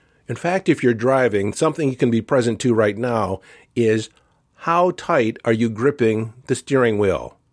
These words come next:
What, how much tension is in your leg that is operating the accelerator? Can you relax your muscles from your hip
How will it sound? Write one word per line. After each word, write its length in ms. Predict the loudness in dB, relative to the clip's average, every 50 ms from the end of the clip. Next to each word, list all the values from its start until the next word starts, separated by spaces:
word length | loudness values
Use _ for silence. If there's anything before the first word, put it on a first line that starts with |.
| _ _ _ _ _ _
What, 160 | -4 -2 0
how 160 | 0 0 0
much 320 | 0 0 -2 -2 -8 -14 -6
tension 600 | -2 0 2 2 0 0 0 0 0 -2 -6 -8 -4
is 260 | -2 -2 -2 -4 -4 -4
in 240 | -2 -2 0 2 2
your 160 | 2 2 2
leg 440 | 2 2 2 2 2 0 -2 -4 -4
that 160 | -4 -4 -4
is 240 | -4 -6 -8 -10 -14 -18 _ _ _ _
operating 540 | -4 -2 -2 -2 0 -2 0 2 2 2 2
the 60 | 0
accelerator? 760 | -2 -2 -2 0 0 2 2 0 -2 -4 -6 -8 -8 -10 -12 _ _ _ _ _ _ _ _ _ _ _ _ _ _
Can 180 | -2 0 2 2
you 120 | 2 2
relax 580 | 2 2 2 0 0 0 -2 -2 -4 -6 -4 -4
your 120 | -2 0
muscles 580 | 2 2 2 2 0 -2 -4 -4 -4 -4 -4 -6
from 220 | -8 -6 -4 -2
your 140 | -2 -4 -4
hip 420 | -4 -4 -4 -4 -4 -4 -8 -12